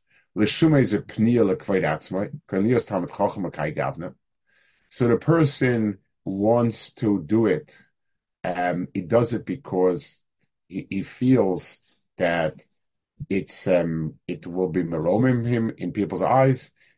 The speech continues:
People will think well of him of being chashuv.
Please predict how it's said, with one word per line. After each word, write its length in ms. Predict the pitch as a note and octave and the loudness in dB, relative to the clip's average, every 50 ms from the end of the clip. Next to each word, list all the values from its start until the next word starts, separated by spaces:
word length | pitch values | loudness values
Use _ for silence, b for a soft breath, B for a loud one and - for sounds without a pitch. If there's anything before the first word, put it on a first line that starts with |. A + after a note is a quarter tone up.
| _ _ _ | _ _ _
People 300 | F#2+ F#2 - - G2 F2+ | -6 -6 -4 -4 -8 -6
will 140 | F2 F2+ F2+ | -6 -6 -6
think 240 | - F#2+ F2+ D2+ - | -6 -6 -6 -6 -6
well 220 | D#2 F2 G2 G#2+ A2 | -2 0 0 2 2
of 100 | G#2 - | 0 0
him 160 | A2+ G#2+ G#2 | 0 -2 -2
of 100 | G2 - | -2 -4
being 220 | - F#2 F2+ F2 | -4 -4 -4 -4
chashuv. 540 | - - - - B2 C3 - - C3+ A#2+ A2 | -6 -6 -2 -2 -2 -2 0 -2 -2 -2 -4